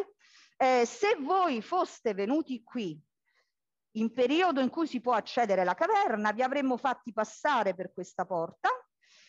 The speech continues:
Se foste venuti qui in caso di presa dati, come succede adesso, anche voi vi sareste fermati in questo punto.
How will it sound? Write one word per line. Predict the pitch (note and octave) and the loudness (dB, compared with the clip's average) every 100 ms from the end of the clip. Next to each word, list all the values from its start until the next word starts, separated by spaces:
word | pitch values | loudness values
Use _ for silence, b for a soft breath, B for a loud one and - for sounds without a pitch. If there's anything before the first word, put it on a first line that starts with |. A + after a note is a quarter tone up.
| b _ _ | b _ _
Se | - - A4+ | -10 0 0
foste | - G4 G#4+ - E4+ | 0 -2 -2 -2 0
venuti | D4+ F4 E4+ | 0 0 -2
qui | - F#4 C4+ A3+ | -2 0 0 -2
in | A3+ | -4
caso | D#4 D4 C#4 A3 | 0 0 0 -6
di | G3 | -6
presa | - F4+ C#4 C4+ | -2 -2 0 2
dati, | B3 F#3+ F3+ | 2 2 -2
come | F#3+ G#3 | -8 -6
succede | G#3+ D#4+ - B3 | -6 -6 -2 0
adesso, | G#3+ F3 - - G4+ A4+ | 2 0 -4 -4 -4 -4
anche | - G4 F4+ - | 0 0 0 -2
voi | G#4 G#3+ F#3 | 0 0 -2
vi | A#3 | -4
sareste | D4+ D#4+ G3 F#3 C4+ | -2 0 0 -2 -6
fermati | E4+ D#4 F#3 D#3 | 0 0 0 -2
in | G#3 | -4
questo | A#3 G#3+ C#4 | -6 -4 -6
punto. | A3 D#3 D#3 E3 - | -6 -10 -10 -12 -14